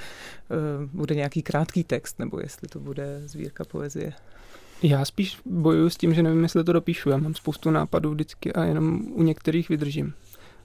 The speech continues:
Speaker 2: Ale, ale, eh, to zjistím, až si na to pořádně sednu a,
Speaker 1: Hmm.
Speaker 2: a bude to mít třeba víc než pár stran.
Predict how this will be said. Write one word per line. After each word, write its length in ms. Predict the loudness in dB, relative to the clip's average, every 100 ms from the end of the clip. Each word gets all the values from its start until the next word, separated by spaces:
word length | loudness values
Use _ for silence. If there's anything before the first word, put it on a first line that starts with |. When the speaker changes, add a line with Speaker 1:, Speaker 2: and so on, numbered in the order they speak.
| -4
Speaker 2:
Ale, 480 | 0 2 2 0 -4 -8 -8
ale, 280 | -4 -2 -2 -2 -2 -2 -4 -6 -6 -6
eh, 40 | -4
to 80 |
zjistím, 420 | -6 -8 -6 -4 -4
až 400 | -8 -12 -14 -16 -18 -12
si 180 | -6
na 80 | -4
to 120 | -4
pořádně 440 | -6 -4 -4 -4 -6
sednu 500 | -4 -4 -2 -4 -4
a, 160 | -6 -8 -16 -20 -20 -20 -20 -16 -8
Speaker 1:
Hmm. 120 | -6
Speaker 2:
a 20 |
bude 220 | -4 -4
to 120 | -2 -2
mít 160 | -2
třeba 260 | -4 -4 -4
víc 280 | -4 -6 -6
než 380 | -6 -8 -18 -20 -20 -20 -20 -16 -8
pár 180 | -8
stran. 360 | -8 -12 -8